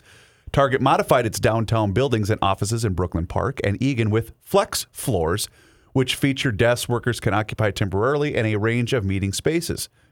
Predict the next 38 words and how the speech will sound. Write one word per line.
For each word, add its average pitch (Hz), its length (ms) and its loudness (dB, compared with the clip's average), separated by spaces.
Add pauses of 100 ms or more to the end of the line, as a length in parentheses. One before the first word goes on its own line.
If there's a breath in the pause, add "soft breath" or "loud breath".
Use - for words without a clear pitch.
Quote, 156 320 0 (320 soft breath)
"We 160 160 2
really 226 320 2
saw 170 300 2
this 151 240 0
as 117 220 2
a 120 120 2
once-in-a-lifetime 131 880 0
opportunity 131 520 -2
to 117 100 0
reshape 110 480 -2
the 101 60 0
future 175 400 -2
of 107 140 2
work 135 320 0
and 117 140 2
the 120 60 0
experience 180 440 -2
of 104 80 0
work," 95 300 0
Melissa 101 320 -2
Kramer, 131 420 0 (220 soft breath)
Target's 117 380 -2
chief 170 360 -4
human 143 380 0
resources 123 480 -2
officer, 104 340 -2
said 104 280 -2
in 107 120 0
an 107 100 -2
interview 127 340 -2 (360 soft breath)
held 151 260 2
on 135 120 2
a 120 80 0
flex 156 360 -2
floor 120 340 0
at 107 140 2
its - 180 -6